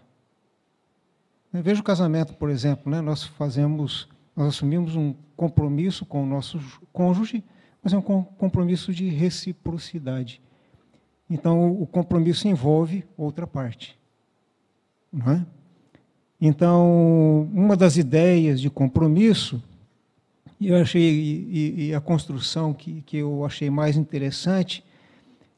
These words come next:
é de que o compromisso é quando nós fazemos um acordo para fazermos algo juntos, ou para construirmos algo juntos.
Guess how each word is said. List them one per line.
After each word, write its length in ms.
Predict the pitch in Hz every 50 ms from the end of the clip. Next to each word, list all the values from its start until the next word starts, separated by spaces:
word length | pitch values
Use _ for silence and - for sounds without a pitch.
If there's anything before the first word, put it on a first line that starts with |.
| _ _
é 300 | 190 170 147 156 156 156
de 160 | 143 135 160
que 640 | 151 - - - 185 180 180 175 175 170 165 165 165 175
o 80 | 190 151
compromisso 1000 | - - 208 214 208 - 165 156 147 151 180 214 226 202 - - - 156 131 110 - _ _ _ _ _ _ _ _ _
é 100 | - 180
quando 400 | 165 - - 185 196 202 175 190
nós 380 | 190 185 185 185 175 170 147 -
fazemos 500 | - 180 170 151 160 180 180 175 165 160
um 100 | 175 180
acordo 520 | 160 147 - - 156 175 185 180 185 202
para 240 | - - - 185 175
fazermos 520 | - - 190 165 165 180 190 190 180 165
algo 240 | 165 180 185 196 240
juntos, 460 | 208 139 139 131 - - - - - _ _ _ _ _ _ _ _ _ _ _ _ _ _ _ _ _ _ _ _ _ _ _ _ _ _ _ _
ou 80 | - 139
para 160 | - 147 139
construirmos 680 | - - 156 139 - - 156 143 147 147 147 135 120
algo 240 | 151 135 131 131 160
juntos. 420 | 127 104 107 113 - - - -